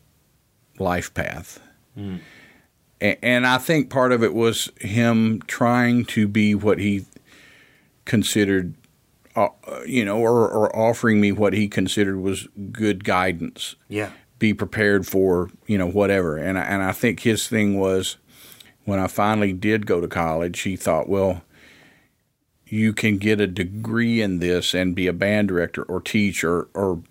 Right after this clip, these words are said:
Speaker 2: Yeah.
Speaker 1: you know, or whatever."
Speaker 2: Yeah.
Speaker 1: And, but, I mean, when I was in college, m-, our band got a record deal.
Speaker 2: <laughs>
Speaker 1: And so,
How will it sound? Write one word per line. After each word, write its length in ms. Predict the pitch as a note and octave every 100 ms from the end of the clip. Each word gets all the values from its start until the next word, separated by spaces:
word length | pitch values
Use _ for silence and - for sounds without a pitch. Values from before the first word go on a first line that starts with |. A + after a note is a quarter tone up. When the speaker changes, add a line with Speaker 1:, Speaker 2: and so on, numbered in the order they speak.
| _
Speaker 2:
Yeah. 260 | G2 G#2+ F#2
Speaker 1:
you 140 | G#2+
know, 260 | F2+ E2+ D2+
or 180 | - F#2
whatever." 640 | F2+ G#2 G2 G#2 G2 E2 C#2
Speaker 2:
Yeah. 220 | G2 F2+ - - - _ _ _
Speaker 1:
And, 560 | G#2 F#2+ F#2 F2+ F2+ F2+ - _ _ _ _ _ _ _ -
but, 480 | G#2 G#2+ G2+ E2 _ _ _
I 60 | G#2
mean, 220 | G2+ G2+
when 100 | G2+
I 60 | G2
was 160 | F#2+
in 160 | F#2+ F#2+
college, 420 | G#2 A2+ G2+ -
m-, 120 | F2+ _ _
our 160 | G2 G2
band 380 | F2+ F#2 G2 F#2+
got 160 | F#2
a 40 | F2+
record 360 | F#2 A#2 A#2+
deal. 320 | G#2 C2+ G1+ - - _ _ _ -
Speaker 2:
<laughs> 880 | - - D#3+ - - - - - -
Speaker 1:
And 220 | A#2+ A2
so, 520 | - A2+ G#2 G#2 G#2